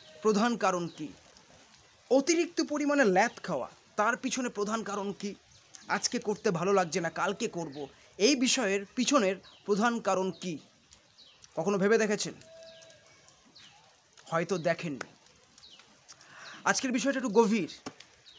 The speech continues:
মনোযোগ সহকারে শুনবেন, না হলে কিন্তু আপনার বর্তমান ভাবনা চিন্তার ভিড়ে এই বিষয়টা হারিয়ে যেতে পারে। বিষয়টা হারিয়ে গেলে অসুবিধা নেই, তবে আমার ব্যক্তিগতভাবে খারাপ লাগবে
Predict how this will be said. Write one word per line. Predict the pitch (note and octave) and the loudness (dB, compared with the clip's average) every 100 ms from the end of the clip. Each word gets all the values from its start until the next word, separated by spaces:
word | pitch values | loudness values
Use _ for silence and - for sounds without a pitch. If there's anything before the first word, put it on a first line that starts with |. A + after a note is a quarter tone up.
| - _ - | -20 _ -12
মনোযোগ | C#3 E3+ G#3+ B3 - | -4 -2 0 -2 -2
সহকারে | A#3 A#3 A#3 A3+ | -4 -4 -4 -4
শুনবেন, | - A3 D#3 - - - - - - - | -4 -4 -6 -10 -16 -20 -20 -20 -20 -6
না | D#3+ | 0
হলে | F#3+ G#3+ | 2 2
কিন্তু | A3 A3 F#3+ F3+ | 2 0 4 2
আপনার | F3 F#3+ E3 D3+ - - _ - - - - - - - _ _ - - - | 2 -2 -2 -4 -8 -20 _ -20 -20 -20 -20 -20 -20 -20 _ _ -20 -20 -4
বর্তমান | D3+ G#3 G#3+ D4 C#4 C#4 | 2 2 2 2 2 4
ভাবনা | G3 G3+ B3+ | 4 4 2
চিন্তার | B3+ B3 A#3+ G#3 | 0 -2 0 -2
ভিড়ে | E3 G3+ F3+ D#3+ E3+ | 0 -2 -2 -4 -6
এই | F3 | -4
বিষয়টা | F#3+ G#3+ F#3 D3+ C3 - | -2 -2 -2 -4 -8 -10
হারিয়ে | - E3+ G#3 G#3 | 0 2 4 2
যেতে | E3+ C#3 | 0 -6
পারে। | - - - - - - - - - - - _ - | -12 -16 -18 -20 -20 -20 -20 -20 -20 -20 -20 _ -4
বিষয়টা | F#3 C4 C4+ B3+ | 2 4 6 6
হারিয়ে | B3+ C4+ | 4 4
গেলে | C4+ B3+ | 4 4
অসুবিধা | A#3 B3+ B3+ | 2 0 0
নেই, | E3 - - | -2 -6 -10
তবে | E3 F3 | -2 2
আমার | F3+ A3 G#3+ - | 4 4 0 -4
ব্যক্তিগতভাবে | F#3+ - A3 A#3+ A#3 A#3 | -6 -4 -2 0 0 -2
খারাপ | A3+ G#3+ F#3+ | 0 0 0
লাগবে | F3+ D#3+ D#3+ | -2 -4 -8